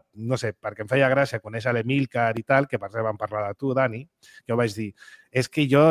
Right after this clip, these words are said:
estic obligat a anar a Terrassa perquè jo al Dani haig d'anar a abraçar-lo. O sigui, és que és, és un problema de los ositos que ens hem d'anar a abraçar quan ens trobem por ahí. Bueno,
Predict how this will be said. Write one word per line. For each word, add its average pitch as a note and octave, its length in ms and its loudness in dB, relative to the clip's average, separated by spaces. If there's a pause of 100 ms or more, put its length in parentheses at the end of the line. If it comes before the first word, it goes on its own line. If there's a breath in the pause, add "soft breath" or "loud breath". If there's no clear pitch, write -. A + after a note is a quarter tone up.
estic C3 240 -6
obligat C#3+ 300 2
a G#2+ 40 -6
anar A2+ 140 -2
a - 20 -4
Terrassa C#3 400 2
perquè A#2 240 -2
jo B2 80 4
al C3+ 80 2
Dani C#3+ 240 0
haig A#2 160 2
d'anar C#3 220 4
a - 20 2
abraçar-lo. D3+ 640 0
O - 100 -20
sigui, B2+ 160 -4
és - 80 -10
que B2+ 140 2 (320 loud breath)
és, C3 240 0
és C3+ 240 0
un F3+ 80 4
problema D3+ 400 8
de E3+ 100 10
los C#3 160 6
ositos C#3+ 560 2
que D#3+ 220 0
ens B2 100 -2
hem D3 160 2
d'anar E3 220 8
a - 20 4
abraçar D#3+ 380 6
quan F3+ 180 8
ens D#3+ 80 2
trobem C#3+ 380 6
por B2+ 160 2
ahí. B2+ 160 0 (420 loud breath)
Bueno, B2 240 4